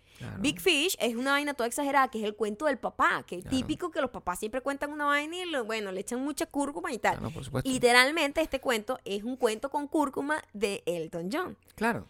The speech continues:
Speaker 2: Y es maravilloso, es bellísimo, está hecho a muchos niveles. Primero, el chamito cantó. El chamo cantó en toda la
Speaker 1: Cosa
Speaker 2: fucking
Speaker 1: que, mira,
Speaker 2: película.
Speaker 1: a mí me cae muy bien Rami Malek,
Speaker 2: Sí, pero Rami
Speaker 1: pero
Speaker 2: Malek
Speaker 1: Rami no
Speaker 2: hubiese
Speaker 1: cantó.
Speaker 2: podido cantar,
Speaker 1: Rami no
Speaker 2: eh.
Speaker 1: cantó. A ver,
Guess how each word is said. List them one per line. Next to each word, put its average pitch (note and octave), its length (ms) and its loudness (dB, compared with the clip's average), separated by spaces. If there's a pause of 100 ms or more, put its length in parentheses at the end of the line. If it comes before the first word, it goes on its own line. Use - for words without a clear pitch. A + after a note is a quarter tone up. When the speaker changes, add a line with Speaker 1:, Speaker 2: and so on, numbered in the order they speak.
(140)
Speaker 2:
Y C4 240 4
es A#3+ 240 8
maravilloso, C4+ 720 0
es A#3 100 -2
bellísimo, A#3+ 680 0
está G#3 300 -2
hecho D#4 540 -2 (640)
a A3 160 -2 (180)
muchos F4+ 460 0
niveles. F3+ 400 0
Primero, C#4+ 360 -2
el F#4 80 -2
chamito C4 460 0
cantó. E3 420 -4 (200)
El F#3+ 140 -2
chamo B3+ 260 2
cantó A#3+ 560 0
en G3 180 -6
toda A3 540 2 (100)
la C#3+ 100 -2
Speaker 1:
Cosa B2+ 260 4
Speaker 2:
fucking - 60 2
Speaker 1:
que, - 160 4
mira, B2 240 4
Speaker 2:
película. A2 160 -2
Speaker 1:
a - 20 -2
mí A#2 60 -2
me A#2 100 -2
cae A#2+ 180 2
muy B2 160 6
bien A#2+ 220 6
Rami A2+ 420 2
Malek, A#2 260 2
Speaker 2:
Sí, F#3 120 0
pero E3+ 160 0
Rami - 180 -6
Speaker 1:
pero C#4 200 6
Speaker 2:
Malek - 140 0
Speaker 1:
Rami D4 220 6
no - 100 4
Speaker 2:
hubiese C4 200 6
Speaker 1:
cantó. E3+ 140 4
Speaker 2:
podido A3 300 6
cantar, F#3 720 0
Speaker 1:
Rami G#2+ 340 -2
no - 180 0
Speaker 2:
eh. - 40 -4
Speaker 1:
cantó. A#2+ 380 4
A B2 100 -2
ver, C3+ 160 -6